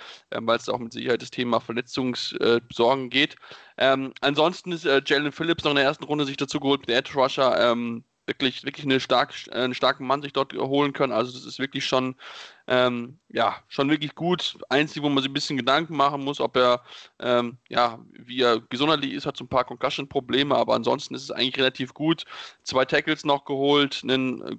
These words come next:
guten Safety, wobei das vielleicht nicht unbedingt der Beste in der Klasse gewesen ist mit Javon Holland, ähm, aber definitiv auch da die Position angebracht, die man gebraucht hat. Deswegen,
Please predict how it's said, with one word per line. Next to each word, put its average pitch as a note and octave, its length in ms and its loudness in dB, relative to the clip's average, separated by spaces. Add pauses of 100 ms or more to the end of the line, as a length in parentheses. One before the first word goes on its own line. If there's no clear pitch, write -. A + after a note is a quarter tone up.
(180)
guten F#3 320 0
Safety, D#3 500 0
wobei C3+ 340 2
das C#3 140 0
vielleicht C#3 160 -4
nicht C#3 120 -8
unbedingt C3+ 260 -2
der B2 200 4
Beste C3 460 -4
in A#2+ 120 -4
der B2 120 0
Klasse D3+ 300 0
gewesen C#3+ 460 -4
ist C3+ 180 -6
mit B2+ 160 -4
Javon C3 300 2
Holland, C3 320 2 (400)
ähm, A#2+ 420 2
aber B2 180 0
definitiv C3+ 460 -2
auch A#2 120 2
da B2 260 4
die C#3 120 -12
Position C3 380 -6
angebracht, B2+ 340 -2
die C3 80 -4
man A#2+ 120 0
gebraucht B2+ 440 0
hat. C#3 200 0
Deswegen, C#3+ 500 -2